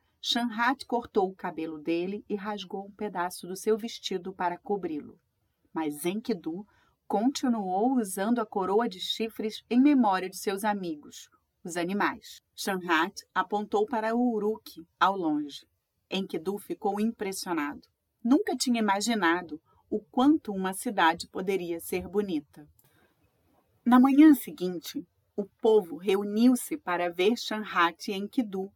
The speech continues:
aproximando-se da porta da cidade. Gilgamesh tinha ordenado que o trabalho na muralha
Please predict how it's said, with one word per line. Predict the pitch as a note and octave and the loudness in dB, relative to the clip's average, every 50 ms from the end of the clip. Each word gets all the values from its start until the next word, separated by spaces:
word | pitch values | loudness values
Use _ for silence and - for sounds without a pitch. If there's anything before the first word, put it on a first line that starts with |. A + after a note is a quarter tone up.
| _ _ | _ _
aproximando-se | G#3 - - G#3 A3 A3+ - C4+ A#3 G#3+ G3 F#3+ F#3 G3 F#3+ F#3+ - - G3 | -2 0 2 0 0 0 2 2 2 2 2 0 0 -4 -6 -8 -10 -14 -14
da | F#3 E3+ F3 F#3 F#3+ - _ _ | -6 -2 -2 -2 -2 -4 _ _
porta | - G3 G3+ G3+ - - - G3+ | 6 6 6 6 2 -4 -8 -6
da | F#3+ F#3+ | -6 -8
cidade. | - - - G#3 F#3 - - - - - - _ _ _ _ _ _ _ _ _ _ _ _ | -8 -6 -4 0 0 -2 -2 -2 -12 -20 -20 _ _ _ _ _ _ _ _ _ _ _ _
Gilgamesh | F3 F3+ E3 F3 D#3+ D#3 D#3+ D#3+ E3+ G3+ G#3+ - - - - | -4 -4 0 0 0 2 2 2 0 0 -2 -4 -10 -12 -10
tinha | - - F#3+ F#3+ | -8 -6 -4 -4
ordenado | F#3 F3+ D#3+ E3 D#3+ E3 E3 F3 F3+ E3 D#3 | -4 -4 -4 -2 2 2 2 2 2 -2 -6
que | - - | -10 -10
o | F#3+ | -10
trabalho | F#3+ - G#3 G3 F3+ F3+ G3+ G#3+ A#3 B3 A3+ G#3 | -2 4 4 4 6 6 6 6 8 6 6 2
na | F#3 D#3+ D3+ | 0 0 0
muralha | D#3+ D#3+ D#3+ D#3+ E3 E3 D#3+ D3+ D3+ D#3 | 0 0 2 4 4 4 2 0 -2 -4